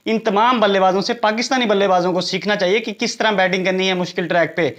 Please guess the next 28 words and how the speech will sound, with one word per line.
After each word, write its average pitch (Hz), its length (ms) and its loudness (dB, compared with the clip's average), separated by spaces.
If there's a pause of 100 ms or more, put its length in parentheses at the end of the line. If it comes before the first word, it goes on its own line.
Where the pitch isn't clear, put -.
(440)
उन्होंने 262 280 0
पूरे 277 580 0
मैच 226 360 2
में 247 200 -4
कहीं 254 260 2
नज़र 240 240 2
नहीं 233 220 0
आने 226 180 0
दिया 220 220 0
कि 208 100 -2
वो 214 140 2
फंबलिंग 208 400 0
से 226 80 -4
बैटिंग 196 300 0
कर 196 120 0
रहे 196 120 0
हैं, 196 100 0
कहीं 196 220 0
गलत 196 200 0
शॉट 190 260 0
खेल 185 200 -2
रहे 202 120 -2
हैं। 180 200 -6
बिल्कुल 277 280 -2
परफेक्ट 254 440 -2
उन्होंने 226 240 -2
मैच 202 240 0
खेला 240 280 2